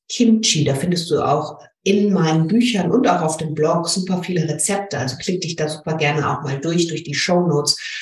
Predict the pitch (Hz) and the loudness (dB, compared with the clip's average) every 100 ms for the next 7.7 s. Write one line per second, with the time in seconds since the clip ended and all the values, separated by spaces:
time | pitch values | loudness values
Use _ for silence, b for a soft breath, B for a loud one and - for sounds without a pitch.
0 | B B - 180 185 185 196 190 180 180 | B B -4 2 4 4 2 0 -2 -2
1 | 190 180 - 208 196 190 190 196 202 214 | 0 0 2 2 2 0 -2 0 4 6
2 | 214 202 196 185 185 - _ _ 180 165 | 4 0 -2 -4 -6 -10 _ _ -16 -6
3 | 160 165 180 185 - 180 175 208 220 185 | -2 0 0 -2 -6 -6 -4 -4 -4 -4
4 | 175 175 - - - _ _ _ _ - | -4 -2 -4 -4 -10 _ _ _ _ -10
5 | 143 147 131 127 - - _ 190 190 190 | -4 -2 -2 -4 -8 -16 _ 0 2 4
6 | 160 160 147 143 180 156 - 139 139 139 | 2 0 -4 -2 -4 -4 -6 -6 -4 -4
7 | 151 175 160 143 175 - | -2 -2 -2 -2 -4 -8